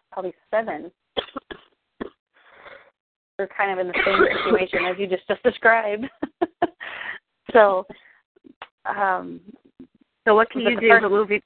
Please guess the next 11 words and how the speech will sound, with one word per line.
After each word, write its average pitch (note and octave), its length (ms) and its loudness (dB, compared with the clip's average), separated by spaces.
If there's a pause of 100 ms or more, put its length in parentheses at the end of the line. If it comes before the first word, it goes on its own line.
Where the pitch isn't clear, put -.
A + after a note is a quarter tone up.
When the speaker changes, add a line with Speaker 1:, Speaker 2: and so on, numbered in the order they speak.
Speaker 2:
forward? F3 460 2 (340)
That's G3+ 380 2 (100)
the A#3+ 60 -2
Speaker 1:
It's - 80 -6
Speaker 2:
past. F#3 300 2 (160)
What F#3 180 -4
can A3 120 -10
you G#3 140 -4
do G3+ 200 -2
moving F#3 480 -2
forward? D#3+ 420 4